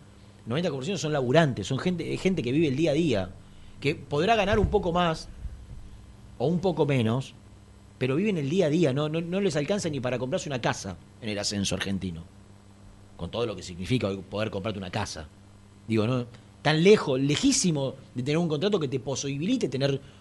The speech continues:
comprarte una casa en el ascenso. Para que tengan idea, porque las casas se compran y se venden en dólares, precio dólar, y, y ganan contratos en pesos los muchachos del ascenso. Ellos son laburantes. Ahora, el jugador que tiene cierta proyección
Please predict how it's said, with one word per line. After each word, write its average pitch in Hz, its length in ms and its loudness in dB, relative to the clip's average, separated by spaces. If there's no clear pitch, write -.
comprarte 135 340 -2
una 123 140 -2
casa 101 400 -2
en 113 80 -4
el 113 100 2
ascenso. 107 520 0
Para 113 140 -2
que 127 100 0
tengan 165 280 6
idea, 190 500 8
porque 113 180 -2
las 110 120 -2
casas 135 540 -2
se - 200 -2
compran 139 320 6
y 123 40 -2
se 143 120 2
venden 151 240 4
en 175 100 2
dólares, 180 480 6
precio 143 340 8
dólar, 190 400 6
y, 127 240 0
y 131 60 2
ganan 170 280 4
contratos 147 380 -4
en 113 80 -4
pesos 175 260 6
los 113 80 4
muchachos 101 300 -2
del 95 80 -4
ascenso. 87 400 -8
Ellos 185 100 4
son 226 140 2
laburantes. 175 720 4
Ahora, 117 420 10
el 151 100 -4
jugador 185 400 4
que 156 80 -6
tiene 175 220 -4
cierta 202 400 0
proyección 120 640 -2